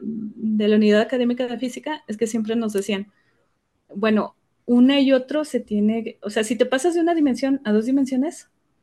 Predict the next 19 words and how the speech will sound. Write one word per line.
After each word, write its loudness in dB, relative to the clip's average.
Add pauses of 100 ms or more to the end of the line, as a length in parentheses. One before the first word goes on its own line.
(220)
tiene 0
que 2
haber 0 (480)
una 2
equivalencia. 0 (1200)
O -6
sea, 0
tienes 4
que 0
decir, 2
en 4
este 4
eje -2
no 2
está, -4
entonces -4
no 2
aparece. -2 (760)
Eh, -12